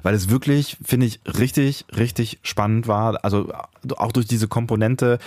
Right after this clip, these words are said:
äh, Zeit, äh, Sprünge müssen noch durchgeführt werden, Stamets Gesundheitszustand, die, äh, Sarkophagus, die ja möglicherweise dann,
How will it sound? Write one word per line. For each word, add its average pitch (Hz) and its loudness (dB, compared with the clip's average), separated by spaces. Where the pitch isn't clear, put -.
äh, 95 2
Zeit, 131 -2
äh, 101 0
Sprünge 151 4
müssen 143 0
noch 139 2
durchgeführt 139 0
werden, 127 4
Stamets 123 2
Gesundheitszustand, 135 2
die, 110 6
äh, 101 4
Sarkophagus, 117 0
die 123 2
ja 117 0
möglicherweise 107 0
dann, 107 -2